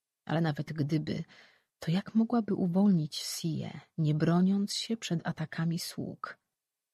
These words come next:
Zacisnęła zęby. Głos Hai odbił się echem w jej pamięci. „Jeśli ta twoja zasadzka doprowadzi do tego, że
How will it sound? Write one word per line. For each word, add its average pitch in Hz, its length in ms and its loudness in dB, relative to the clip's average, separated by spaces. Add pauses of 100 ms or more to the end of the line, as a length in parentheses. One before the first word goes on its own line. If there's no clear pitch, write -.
(760)
Zacisnęła 127 600 -2
zęby. 135 460 -6 (960)
Głos 143 380 -2
Hai 165 540 -2
odbił 147 420 -2
się - 220 -8
echem 147 340 -6
w 147 60 -6
jej 147 140 -2
pamięci. 156 640 -4 (1160)
„Jeśli 175 300 0
ta 208 120 2
twoja 196 320 2
zasadzka 160 640 -2
doprowadzi 151 600 0
do 151 120 0
tego, 180 420 -2
że 143 220 -4